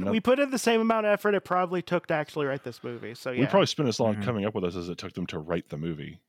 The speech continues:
Speaker 1: Uh, if we did it, that's credits on another
Speaker 3: Yeah.
Speaker 1: episode of The Equalizers. Madison Jones, tell the people where they can find us.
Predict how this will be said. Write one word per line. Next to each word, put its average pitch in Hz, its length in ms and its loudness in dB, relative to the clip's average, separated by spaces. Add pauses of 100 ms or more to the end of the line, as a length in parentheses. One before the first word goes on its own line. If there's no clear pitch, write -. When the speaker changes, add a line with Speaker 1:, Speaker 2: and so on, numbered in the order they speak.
(140)
Speaker 1:
Uh, 98 400 4 (440)
if 120 140 -6
we 113 80 0
did 123 160 4
it, 110 80 4
that's 101 160 0
credits 113 300 0
on 107 80 0
another 107 180 2
Speaker 3:
Yeah. 98 60 2
Speaker 1:
episode 104 320 0
of 98 60 0
The 98 120 -8
Equalizers. 85 440 -2
Madison 95 500 0
Jones, 87 420 -2
tell 90 140 -2
the 85 80 -2
people 85 240 -4
where 85 80 -4
they 80 80 -8
can 80 140 -12
find - 280 -14
us. - 280 -14